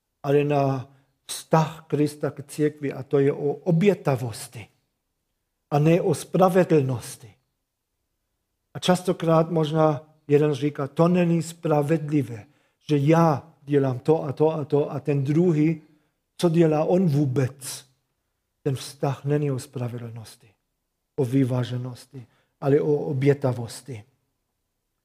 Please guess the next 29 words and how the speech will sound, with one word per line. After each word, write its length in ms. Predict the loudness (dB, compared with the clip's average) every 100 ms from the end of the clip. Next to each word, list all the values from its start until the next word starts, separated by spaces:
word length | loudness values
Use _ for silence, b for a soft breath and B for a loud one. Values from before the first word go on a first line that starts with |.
| _ _ _ _ _ _ _ _ _ _ _ _ _ _ _ _ -10
Skoro 320 | 0 4 4
nikdy 360 | 4 2 0 -2
to 160 | 0
není 260 | 0 0 -2
tak, 360 | -2 -4 -4
že 160 | -6 -6
oba 340 | 0 2 2
dva 260 | 2 -2 -4
přispějí 960 | -6 -12 -8 -8 -6 0 2 2 0 -4
na 100 | -12
celou 400 | -10 0 2 2
dobu 320 | 2 0 0
manželství 760 | -2 -4 -2 -2 -2 -4 -12 -12
stejně 800 | -12 0 0 2 -2 -2 -2 -4 -8
a 120 | -8
mají 300 | -4 -2 -4
stejný 600 | -6 0 0 0 -2 -4
užitek 680 | -2 0 0 0 -2 -4 -6 _ _ -18
z 160 | -12
toho. 340 | 0 0 0 -10 _ _ _ _
Ani 240 | 0 0 0
to 160 | -2
tak 260 | -2 -2 -2
nemá 640 | -2 0 2 2 2 -2 -6 -10
být. 420 | -6 -6 -8 _ _ _ _
Ani 240 | -4 0 0
není 380 | 0 0 0 -4
to 180 | -4
cíl, 640 | -6 -8 0 2 2 0